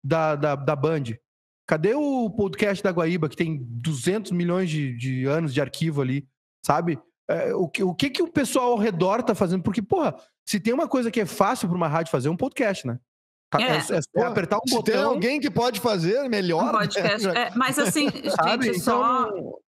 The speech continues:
Speaker 2: só,
Speaker 1: por,
Speaker 2: só
Speaker 1: por que
Speaker 2: uma,
Speaker 1: que
Speaker 2: como
Speaker 1: não é
Speaker 2: uma
Speaker 1: feito, sabe?
Speaker 2: contribuição, assim, eu acho que vocês, vocês falam bastante bem do entretenimento, assim, né? Ainda que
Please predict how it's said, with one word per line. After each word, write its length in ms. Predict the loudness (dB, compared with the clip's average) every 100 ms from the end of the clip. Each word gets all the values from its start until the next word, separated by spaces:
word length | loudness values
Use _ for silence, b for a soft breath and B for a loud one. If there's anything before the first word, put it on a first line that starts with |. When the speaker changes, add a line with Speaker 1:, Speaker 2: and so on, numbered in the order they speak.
| _ _ -8
Speaker 2:
só, 320 | -2 0 2
Speaker 1:
por, 100 | 0
Speaker 2:
só 200 | 0 2
Speaker 1:
por 80 | 2
que 20 | 0
Speaker 2:
uma, 80 | 0
Speaker 1:
que 100 | 0
Speaker 2:
como 100 | 2
Speaker 1:
não 80 | 2
é 40 |
Speaker 2:
uma 80 | 2
Speaker 1:
feito, 420 | 2 2 2 0 2
sabe? 280 | 2 2 0
Speaker 2:
contribuição, 320 | 0 0 0
assim, 460 | -2 -2 -2 0 0
eu 140 | 2
acho 340 | 2 0 -4
que 420 | -6 -4 -2 -2 -2
vocês, 460 | -4 -2 -2 -4 -6
vocês 280 | -6 -4 2
falam 240 | 2 4
bastante 420 | 0 0 -2 -2
bem 180 | -2 -2
do 80 | 0
entretenimento, 840 | -2 -2 0 0 0 0 0 0 -2
assim, 320 | -2 -2 0
né? 140 | 0
Ainda 280 | 0 0 -2
que 280 | 0 -2 -2